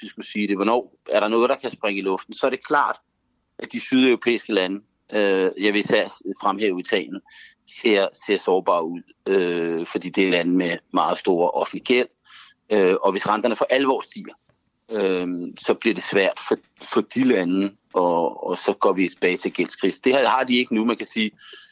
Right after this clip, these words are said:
man kan sige lidt paradoksalt, lande med, med, øh, med høj gæld, de nyder sådan set godt af, at, øh, inflationen æder noget af gælden. Øh, så, så, øh, så, så jeg synes måske, svært at rangere dem, men jeg synes, der har været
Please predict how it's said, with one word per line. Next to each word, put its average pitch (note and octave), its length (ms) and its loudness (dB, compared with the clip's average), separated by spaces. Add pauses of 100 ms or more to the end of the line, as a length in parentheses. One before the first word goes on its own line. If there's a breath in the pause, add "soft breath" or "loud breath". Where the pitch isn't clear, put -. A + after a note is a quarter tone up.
(580 loud breath)
man G#2+ 260 0
kan G2+ 80 -12
sige A2+ 180 -10 (120)
lidt A#2 240 -2
paradoksalt, A2+ 600 -2
lande A2 280 2
med, A#2 200 2 (200)
med, G2+ 500 2
øh, F2+ 340 0
med G2+ 160 -6
høj G#2 280 0
gæld, G#2+ 200 0 (380)
de B2 60 0
nyder A#2 280 4
sådan A#2 140 -6
set A#2+ 200 -2
godt G2+ 300 2
af, A2 140 0 (100)
at, - 280 -8
øh, F#2+ 160 2
inflationen G2+ 560 -4
æder F#2+ 180 2
noget G2 160 2
af F#2+ 80 0
gælden. E2 260 -6 (540 loud breath)
Øh, F2 640 2
så, F#2 260 0 (260)
så, F2+ 240 2
øh, E2 360 -2 (440)
så, F2+ 300 2 (360)
så - 140 0
jeg G#2 160 4
synes - 260 -2
måske, C#3 420 0 (720 loud breath)
svært G2+ 320 0
at G#2 240 -4
rangere G2 360 0
dem, F#2+ 140 -2
men G#2+ 80 2
jeg G2 80 0
synes, - 180 -2 (340)
der A#2+ 60 2
har A#2 160 0
været G#2 240 2